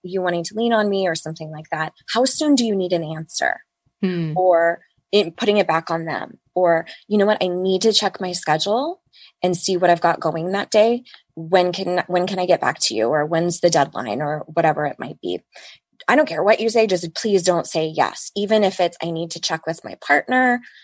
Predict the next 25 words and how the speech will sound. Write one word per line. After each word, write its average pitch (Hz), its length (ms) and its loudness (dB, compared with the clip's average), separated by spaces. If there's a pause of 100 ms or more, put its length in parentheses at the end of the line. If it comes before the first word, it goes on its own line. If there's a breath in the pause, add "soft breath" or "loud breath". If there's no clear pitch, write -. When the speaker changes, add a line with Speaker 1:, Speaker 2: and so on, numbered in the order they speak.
(220 loud breath)
Speaker 1:
Um, 170 320 0 (180)
all 233 180 6
I 226 60 6
ask 180 340 0
is 170 120 -6
that 165 120 0
it's - 220 -8
true, 277 380 0 (360 soft breath)
that 190 140 4
you 185 80 -2
don't 180 240 -2
say, 160 400 0
"Oh, 320 220 4
I've 196 160 -2
got, 170 220 0 (460)
I've 220 120 0
got 320 140 -2
a 294 40 0
Beyonce 269 460 -2
concert - 400 -8
that - 180 -2
day," - 160 -4
<laughs> - 20 -2
when 269 180 4
you 240 200 2